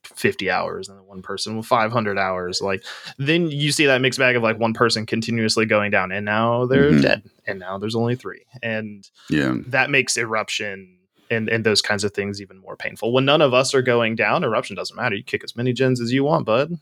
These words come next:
Speaker 1: All right, Wesker,
Speaker 2: Yeah.
Speaker 1: let's do it, you know? But,
Speaker 2: Mm-hmm.
Speaker 1: you know, when there's that kind of weaker link or, or when they're just good enough that the, you know, like what you said, they're, they're out of pallets,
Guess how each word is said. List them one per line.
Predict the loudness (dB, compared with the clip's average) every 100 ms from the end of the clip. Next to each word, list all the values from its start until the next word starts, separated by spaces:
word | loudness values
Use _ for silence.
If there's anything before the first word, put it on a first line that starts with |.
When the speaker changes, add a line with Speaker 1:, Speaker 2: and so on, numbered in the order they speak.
| -4
Speaker 1:
All | -2
right, | 0
Wesker, | 2 4
Speaker 2:
Yeah. | 4
Speaker 1:
let's | 2 -2
do | -4 -2
it, | -2 -2
you | -2
know? | 0 -2 0
But, | 2 2 2
Speaker 2:
Mm-hmm. | 0 0 -2 -4 -12 -6
Speaker 1:
you | 0
know, | 4 4
when | 4
there's | 4 2
that | 0
kind | 2 0
of | -2
weaker | -4 -4 -4
link | 0 2 2 0 -2
or, | 2 2 2 0
or | 0 0 2 2
when | 2 2
they're | 4 2
just | 2 2 0 0 0
good | 2
enough | 2 2 2 0 -2
that | -2 0
the, | 0 2 0 -2 _ -8
you |
know, | -4 -4
like | -4
what | -6
you | -6
said, | -4 -4
they're, | -4 -6 -4
they're | 0
out | 0
of | 0
pallets, | 0 2 2 0 -2